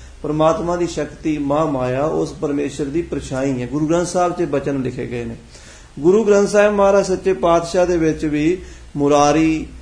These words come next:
ਅਤੇ ਹੋਰ ਬੇਅੰਤ ਨਾਮ ਆਉਂਦੇ ਜਿਹੜੇ ਪਰਮੇਸ਼ਰ ਦੇ ਪਰਿਆਇਵਾਚੀ ਹੈ। ਤੇ ਦੁਰਗਾ ਸ਼ਬਦ ਦੀ ਮੈਂ ਗੱਲ ਕਰ ਰਿਹਾ ਸੀ। ਦੁਰ ਨਾਮ ਹੈ ਔਖੇ ਦਾ,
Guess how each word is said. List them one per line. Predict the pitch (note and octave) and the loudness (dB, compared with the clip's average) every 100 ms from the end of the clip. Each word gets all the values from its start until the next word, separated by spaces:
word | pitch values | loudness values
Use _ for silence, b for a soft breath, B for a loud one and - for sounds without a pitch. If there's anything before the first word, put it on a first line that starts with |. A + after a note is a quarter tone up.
| B B E3 | B B -4
ਅਤੇ | E3 F3+ | -2 -2
ਹੋਰ | C3+ C#3+ F3+ | 0 0 0
ਬੇਅੰਤ | D3+ D3 E3+ G3 G3 | 0 0 0 0 -2
ਨਾਮ | F3 E3 D#3+ | 2 2 2
ਆਉਂਦੇ | C#3 C3 D#3 | 0 0 0
ਜਿਹੜੇ | F#3+ G3+ | 2 2
ਪਰਮੇਸ਼ਰ | G3 E3 F3+ G3 G#3+ | 0 0 2 2 2
ਦੇ | G#3 G#3+ | 4 4
ਪਰਿਆਇਵਾਚੀ | - E3+ D#3 D3+ C#3 C3+ C3+ B2 | 4 4 4 4 2 0 -6 -6
ਹੈ। | A#2 - - - - - - - | -8 -16 -20 -20 -20 -20 -20 -8
ਤੇ | F#3 | -4
ਦੁਰਗਾ | D3+ B2 E3+ F#3+ A3 | -2 0 2 4 4
ਸ਼ਬਦ | G#3 F#3+ F#3+ | 2 0 0
ਦੀ | |
ਮੈਂ | F#3+ E3+ | 0 0
ਗੱਲ | D#3+ | 0
ਕਰ | D3+ D3 | 2 0
ਰਿਹਾ | C#3+ C3+ | 0 0
ਸੀ। | C#3+ F3 - B B - C3+ | -2 -6 -8 B B -12 -10
ਦੁਰ | A#2+ D3+ G3 | -2 0 0
ਨਾਮ | F#3 E3 E3+ F3+ | 2 2 2 0
ਹੈ | |
ਔਖੇ | - C3 A#2 - D3 | -2 -4 -6 -2 0
ਦਾ, | D#3 F3 | 0 -2